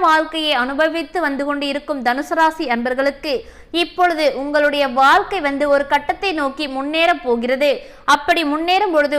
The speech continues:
உங்களுடைய வசதிகள் ஒவ்வொன்றாக பெருக ஆரம்பிக்கும். ஆடம்பரமான வாழ்க்கையை இப்பொழுது தனுசு ராசி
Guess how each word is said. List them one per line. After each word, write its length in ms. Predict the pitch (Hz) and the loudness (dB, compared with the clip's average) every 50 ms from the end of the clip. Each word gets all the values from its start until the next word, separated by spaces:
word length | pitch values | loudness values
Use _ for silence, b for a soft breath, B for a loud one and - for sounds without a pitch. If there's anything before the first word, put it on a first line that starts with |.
| 269 | -2
உங்களுடைய 380 | 262 269 277 285 285 277 285 269 254 254 | -2 -2 0 0 0 2 0 0 2 2
வசதிகள் 500 | 254 254 262 359 381 370 392 359 339 302 269 262 | 0 0 0 -2 -2 0 0 0 0 2 4 2
ஒவ்வொன்றாக 640 | 262 269 285 320 349 349 330 320 285 277 269 294 311 311 - | 2 2 2 0 0 2 4 4 4 4 4 2 -2 0 0
பெருக 340 | 285 269 277 294 311 320 240 220 220 | 2 2 2 4 2 2 2 4 2
ஆரம்பிக்கும். 580 | 233 233 240 233 233 254 240 - 302 302 285 233 - B B B B B B - 240 269 | 2 2 0 -2 -4 -6 -6 0 2 2 2 2 -2 B B B B B B 4 6 6
ஆடம்பரமான 640 | 302 349 403 403 392 370 339 330 320 330 330 370 427 403 320 285 | 6 6 6 4 4 4 4 4 4 4 4 6 4 4 4 4
வாழ்க்கையை 480 | 262 269 285 302 294 320 294 285 294 285 262 262 | 4 4 4 2 -2 -6 -6 -4 -4 -4 -4 -8
இப்பொழுது 420 | 240 - - 294 285 277 254 277 294 294 262 | -8 -2 0 0 0 2 2 0 0 2 2
தனுசு 320 | 240 254 294 320 - 392 349 | 0 0 0 -2 0 2 4
ராசி 280 | 339 330 330 330 339 | 4 2 2 0 -4